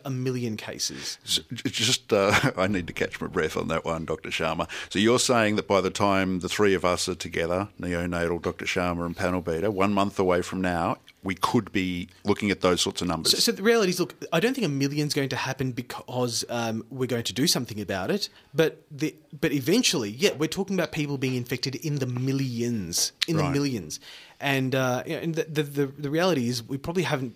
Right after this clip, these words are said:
Speaker 1: have been shielded from the numbers because the government was scared of a panic, but we're, now we've got complacency.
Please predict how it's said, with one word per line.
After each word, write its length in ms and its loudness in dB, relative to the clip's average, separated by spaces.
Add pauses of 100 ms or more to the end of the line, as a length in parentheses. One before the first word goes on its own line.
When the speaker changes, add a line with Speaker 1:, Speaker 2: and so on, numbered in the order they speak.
(140)
Speaker 1:
have 100 -10
been 100 0
shielded 460 0
from 140 -4
the 60 -4
numbers 420 -4
because 280 -8
the 60 -6
government 260 -6
was 120 -4
scared 300 -2
of 120 -8
a 40 -10
panic, 460 -8
but 120 -8
we're, 100 -4
now 160 -4
we've 120 -10
got 140 -8
complacency. 800 -8